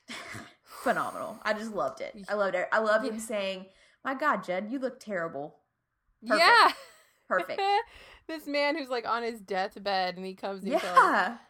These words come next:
Speaker 1: he
Speaker 2: Bartlett
Speaker 1: calls him
Speaker 2: that
Speaker 1: Jed. Yeah.
Speaker 2: Yeah, and he calls
Speaker 1: Yeah,
Speaker 2: him
Speaker 1: he's on
Speaker 2: Jed,
Speaker 1: his
Speaker 2: and
Speaker 1: deathbed.
Speaker 2: yeah, and it's a very
Speaker 1: Ah.
Speaker 2: specific person that's able to say that to the president and have him
Speaker 1: Mm-hmm.
Speaker 2: react the way he did.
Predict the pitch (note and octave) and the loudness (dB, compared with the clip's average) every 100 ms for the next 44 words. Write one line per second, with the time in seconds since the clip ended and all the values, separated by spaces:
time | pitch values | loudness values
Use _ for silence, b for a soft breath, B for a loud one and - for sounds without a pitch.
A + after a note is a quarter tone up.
0 | _ G3+ F#3+ G3+ G3+ G3 B3+ C4+ F#3+ A3 | _ -18 -4 0 0 0 -2 -2 -2 -2
1 | G#3+ C#4+ G#3 F#3+ G3+ A#3 G#3+ G#3 G#3+ _ | -4 -4 -6 -8 0 2 2 0 -12 _
2 | - A#3+ E4+ C4+ G3 - - B3 C4+ C#4 | -12 0 4 4 2 -4 -8 -4 0 2
3 | D#4 F4 C#4 B3 B3 B3 A3 B3+ A#3+ A#3 | 2 2 0 4 4 4 -2 0 0 -2
4 | - _ _ _ _ _ _ _ _ B | -10 _ _ _ _ _ _ _ _ B
5 | B B - G#3 C#4+ D4 G3 - C4 D4 | B B -12 0 6 8 8 4 0 -2
6 | C#4+ C#4+ B3 C#4 D#4 F#4+ - D4+ - - | -4 -8 0 2 2 2 -2 -10 -8 -8
7 | - D#4+ E4+ D#4+ - C#4 D4 - G3 F3 | -6 -4 -4 -6 -8 -6 -6 -6 -6 -4
8 | F#3 F#3+ - G3+ G#3 G3+ G#3 - - F#3+ | -4 -4 -4 -6 -6 -8 -10 -8 -2 0
9 | F#3+ F3+ F3+ F#3+ F3 - E3+ F3 D#3 - | 2 0 0 -8 -8 -2 -2 -2 -10 -10
10 | G#3 G#3+ G3 A3 F#3+ E3+ E3 E3+ - D#3+ | -2 0 0 -2 -6 -4 -2 -4 -4 -8
11 | D#3+ F#3 E3+ D#3+ D3 - | -8 -10 -12 -10 -10 -14